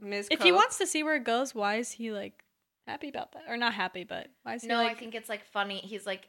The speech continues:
Speaker 3: "Oh, you, you fainted at the sight of blood. I'm a vampire. I drink blood. Ha, ha,
Speaker 1: <laughs> Yeah.
Speaker 3: ha."
Speaker 2: Yeah, okay.
Speaker 1: Yeah.
Speaker 2: Mm.
Speaker 1: It's, it's him
Speaker 3: It's like, I,
Speaker 1: just
Speaker 3: it's, like,
Speaker 1: really
Speaker 3: ironic.
Speaker 1: enjoying
Speaker 3: Yeah.
Speaker 1: all of these,
Speaker 2: Yeah.
Speaker 1: like, secrets of his today, like,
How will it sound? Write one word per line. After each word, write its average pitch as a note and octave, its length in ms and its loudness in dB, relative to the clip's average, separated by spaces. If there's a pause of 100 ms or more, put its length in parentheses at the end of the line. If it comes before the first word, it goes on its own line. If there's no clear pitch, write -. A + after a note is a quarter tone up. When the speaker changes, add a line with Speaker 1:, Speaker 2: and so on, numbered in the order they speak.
(120)
Speaker 3:
"Oh, B3+ 220 -4
you, G3 520 -4
you G#3 120 -10
fainted A#3+ 260 -4
at A#3+ 60 -8
the - 20 -16
sight A3+ 160 -2
of A3+ 120 -2
blood. A#3 280 4
I'm G3 140 4
a G#3 60 -2
vampire. A3 440 2
I G3+ 80 4
drink G#3 180 -4
blood. G#3+ 220 0
Ha, E4+ 60 2
ha, A3 200 2
Speaker 1:
<laughs> - 20 2
Yeah. G#3+ 100 6 (100)
Speaker 3:
ha." G3+ 400 -2
Speaker 2:
Yeah, A3 320 2
okay. G#3+ 80 -4
Speaker 1:
Yeah. F#3 240 -8 (200)
Speaker 2:
Mm. G#3 200 -20 (420)
Speaker 1:
It's, G3 260 -10
it's G#3 220 -8
him B3+ 220 -4
Speaker 3:
It's A#3+ 100 0
like, A#3+ 140 10
I, A3 80 12
Speaker 1:
just G#3 160 8
Speaker 3:
it's, A3+ 60 10
like, B3 80 6
Speaker 1:
really A#3 220 10
Speaker 3:
ironic. F#3+ 640 12 (320)
Speaker 1:
enjoying F3+ 100 -6 (120)
Speaker 3:
Yeah. E3 320 4
Speaker 1:
all F#3 80 -2
of F3+ 80 -12
these, F3 320 -4
Speaker 2:
Yeah. F#3+ 160 2 (140)
Speaker 1:
like, - 200 -14 (180)
secrets - 440 -12
of - 80 -12
his - 240 -14
today, - 340 -10
like, - 180 -14